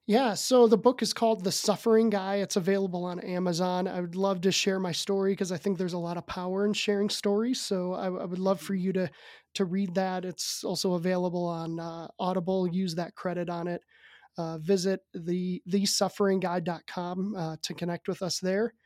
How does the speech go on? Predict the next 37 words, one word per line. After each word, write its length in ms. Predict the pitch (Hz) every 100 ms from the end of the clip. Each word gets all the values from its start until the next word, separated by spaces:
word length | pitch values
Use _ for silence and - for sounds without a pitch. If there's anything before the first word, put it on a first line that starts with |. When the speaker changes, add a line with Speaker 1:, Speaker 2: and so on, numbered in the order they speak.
| _ - - -
Speaker 1:
Um, 240 | 202 202 185
but 120 | 226
also 320 | 226 240 -
the, 220 | 277 240 220
the 100 | 220
ministry 580 | 226 294 294 - 208
is 420 | 220 - 190 180 -
tiller 380 | - 214 214
coaching 460 | 196 196 196 - 190
dot 220 | 175 165
org. 460 | - 180 190 208 202 214
And 400 | 180 175 175 147
if 240 | 202 175 -
there's 240 | 202 208
someone 340 | - 202 214 208
that 160 | -
connects 640 | - 180 180 202 - - - _ _ _ _ _
here 260 | - 208
today 320 | 208 190 180 190
with 240 | 170 156
this 340 | 175 196 -
and 160 | 185 170
is 260 | 170 156 -
like, 300 | 165 160 -
"Man, 260 | 185 190
I 100 | 180
wanna 260 | 180 196 220
cry 280 | 214 196 175
out, 260 | 165 165
but 100 | 175
I 60 | 175
just 200 | 175 -
feel 180 | 202 190
like 120 | 175
no 200 | 185 185
one 200 | 190 180
could 240 | - 175